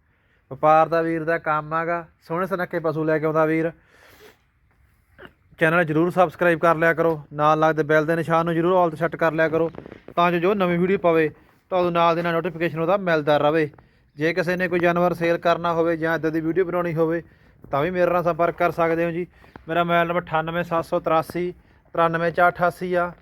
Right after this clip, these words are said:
ਤਸੱਲੀ ਭਰ ਕਰਨਾ ਤੁਹਾਡਾ ਫਰਜ਼ ਬਣਦਾ। ਤੁਸੀਂ ਪੈਸੇ ਲਾਉਣੇ ਆ ਜੀ। ਵੀਡੀਓ ਬੜਾ ਸਮਾਂ ਤੁਹਾਨੂੰ ਪਹਿਲਾਂ ਹੀ ਨੋਟ ਕਰਵਾ ਦਿੰਦਾ ਮੈਂ। ਦਸ ਵੱਜ ਕੇ ਤੇ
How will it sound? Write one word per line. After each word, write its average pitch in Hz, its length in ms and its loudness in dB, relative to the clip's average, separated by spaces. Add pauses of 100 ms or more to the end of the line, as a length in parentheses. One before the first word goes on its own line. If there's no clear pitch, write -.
(240)
ਤਸੱਲੀ 170 320 -2
ਭਰ 170 200 0
ਕਰਨਾ 170 200 0
ਤੁਹਾਡਾ 160 220 0
ਫਰਜ਼ 147 320 0
ਬਣਦਾ। 165 440 -2 (360)
ਤੁਸੀਂ 160 220 -6
ਪੈਸੇ 165 360 2
ਲਾਉਣੇ 180 300 2
ਆ 175 100 0
ਜੀ। 180 160 -4 (640)
ਵੀਡੀਓ 190 200 2
ਬੜਾ 190 180 2
ਸਮਾਂ 175 260 -2
ਤੁਹਾਨੂੰ 185 160 -4
ਪਹਿਲਾਂ 175 220 2
ਹੀ 190 40 0
ਨੋਟ 185 160 0
ਕਰਵਾ 170 300 2
ਦਿੰਦਾ 175 240 0
ਮੈਂ। 170 200 -4 (2250)
ਦਸ 160 260 4
ਵੱਜ 170 300 4
ਕੇ 185 540 0
ਤੇ 196 80 -10